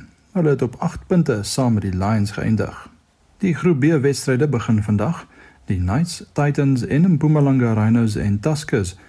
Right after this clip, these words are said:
pak mekaar oor die volgende drie dae in Bloemfontein vir hulle plek in die kwart eindronde. Sokker.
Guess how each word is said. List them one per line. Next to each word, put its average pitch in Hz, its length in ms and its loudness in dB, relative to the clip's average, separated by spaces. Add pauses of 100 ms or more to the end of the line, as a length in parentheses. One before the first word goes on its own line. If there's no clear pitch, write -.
(180)
pak 180 180 -4
mekaar 170 300 0
oor 147 120 -2
die 139 100 0
volgende 135 540 0
drie 151 240 0
dae 123 260 0
in 113 180 2
Bloemfontein 107 540 0
vir 98 180 -4
hulle 143 180 2
plek 90 340 -4
in 90 140 -4
die 90 100 -4
kwart 104 300 -4
eindronde. 101 580 -4 (920)
Sokker. 151 460 -2